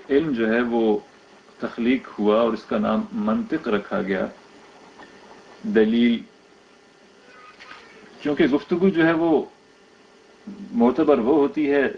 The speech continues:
جو دلیل کے ساتھ ہو، تو اس معنی میں بھی اس کا استعمال ہوا،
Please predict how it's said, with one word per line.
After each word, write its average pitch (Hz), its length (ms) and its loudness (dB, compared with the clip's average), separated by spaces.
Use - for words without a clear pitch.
جو 120 360 0
دلیل 120 340 4
کے 156 140 2
ساتھ 117 320 2
ہو، 113 140 -4
تو - 140 0
اس 123 200 -4
معنی 110 240 4
میں 113 100 2
بھی 120 140 2
اس 117 120 -2
کا 123 120 0
استعمال 110 520 0
ہوا، 98 240 -2